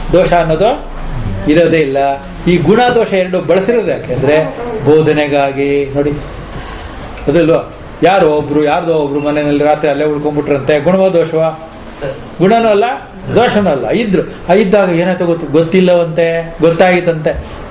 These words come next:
Speaker 1: ಏನೇ ಜಗತ್ತಿನ ಅಭಿಪ್ರಾಯಗಳು, ಒಬ್ರಿಗೊಬ್ರು ತಿಳುವಳಿಕೆ ಬರೋದು, ಒಬ್ರು ಒಬ್ರಿಗೆ ಬೇಕು ಬೇಡಗಳು, ಪರಸ್ಪರ ಅವಲಂಬನೆಗಳು, ಅನುಬಂಧಗಳು ಎಲ್ಲವೂ ಕೂಡನುವೆ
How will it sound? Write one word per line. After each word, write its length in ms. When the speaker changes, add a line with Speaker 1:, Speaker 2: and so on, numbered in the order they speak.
Speaker 1:
ಏನೇ 520
ಜಗತ್ತಿನ 440
ಅಭಿಪ್ರಾಯಗಳು, 680
ಒಬ್ರಿಗೊಬ್ರು 560
ತಿಳುವಳಿಕೆ 480
ಬರೋದು, 520
ಒಬ್ರು 320
ಒಬ್ರಿಗೆ 280
ಬೇಕು 360
ಬೇಡಗಳು, 540
ಪರಸ್ಪರ 420
ಅವಲಂಬನೆಗಳು, 960
ಅನುಬಂಧಗಳು 640
ಎಲ್ಲವೂ 300
ಕೂಡನುವೆ 600